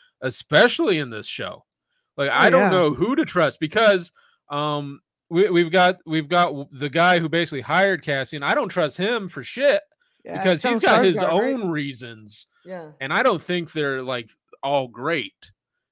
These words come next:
Speaker 1: you know? And then you got the senator, and we, we already see her waffling. So it's just like, w-, like, I'm looking forward to seeing how this all pans out. And Cassian really seems to be the only one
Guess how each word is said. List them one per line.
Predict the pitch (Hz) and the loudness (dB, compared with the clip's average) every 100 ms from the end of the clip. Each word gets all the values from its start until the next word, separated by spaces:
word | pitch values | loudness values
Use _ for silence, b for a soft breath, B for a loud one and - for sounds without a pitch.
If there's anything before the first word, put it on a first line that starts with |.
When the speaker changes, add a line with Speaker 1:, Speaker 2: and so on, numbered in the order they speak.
| - | -16
Speaker 1:
you | 127 | -10
know? | 123 123 131 | -6 -6 -6
And | 143 151 | -8 -8
then | |
you | 202 | -6
got | 208 208 | -4 -4
the | 160 | -6
senator, | - 208 220 151 113 110 - _ _ _ _ _ | -8 -6 -4 -4 -6 -8 -12 _ _ _ _ _
and | 139 139 135 135 | -14 -12 -14 -16
we, | 139 185 190 196 | -8 -4 0 -2
we | 156 190 | -2 0
already | 240 180 | 0 0
see | 139 190 151 | -2 -8 -8
her | 156 180 | -4 -6
waffling. | 139 107 151 - 95 98 107 _ _ _ _ _ _ | -4 -2 -4 -6 -20 -20 _ _ _ _ _ _ _
So | - 160 | -6 -4
it's | 147 143 - | -2 -4 -8
just | - 165 156 | -8 -8 -6
like, | 151 143 123 - | -4 -4 -8 -14
w-, | 127 123 123 - - _ _ _ _ _ | -16 -14 -16 -18 -20 _ _ _ _ _
like, | 139 120 | -12 -6
I'm | 123 165 | -4 -2
looking | 170 156 123 | -4 -8 -10
forward | 147 143 131 | -6 -4 -4
to | 107 | -8
seeing | - 127 117 | -10 -10 -10
how | 120 113 | -10 -10
this | 117 - | -10 -8
all | 107 | -8
pans | 98 117 113 110 | -8 -10 -10 -4
out. | 131 127 120 b b _ | -2 -2 -4 b b _
And | 117 117 _ _ _ _ _ - | -18 -18 _ _ _ _ _ -10
Cassian | 180 196 185 175 139 | -2 -2 -2 -6 -6
really | 143 160 147 135 135 - _ | -4 -4 -4 -6 -8 -14 _
seems | - 147 123 | -12 -10 -10
to | 127 | -10
be | 131 | -8
the | 131 | -8
only | 127 143 | -8 -6
one | 135 135 139 131 | -6 -6 -6 -8